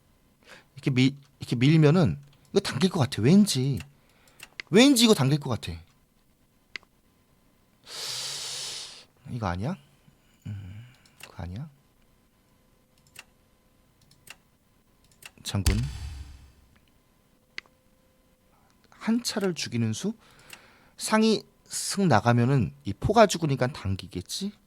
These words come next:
이때 포가 여길 넘어가면서, 어? 이 차를 죽이는 거예요.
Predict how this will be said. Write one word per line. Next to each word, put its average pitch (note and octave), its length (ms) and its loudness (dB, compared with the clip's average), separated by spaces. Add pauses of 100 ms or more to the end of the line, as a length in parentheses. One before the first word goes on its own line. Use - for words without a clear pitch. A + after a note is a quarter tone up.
(640)
이때 A#3+ 760 4 (140)
포가 C4 560 2 (1800)
여길 F#3+ 360 8
넘어가면서, E3+ 1300 8 (680)
어? A#3+ 280 2 (540)
이 F3 80 -4
차를 A#3+ 220 0
죽이는 G#3+ 340 2
거예요. D#3 380 6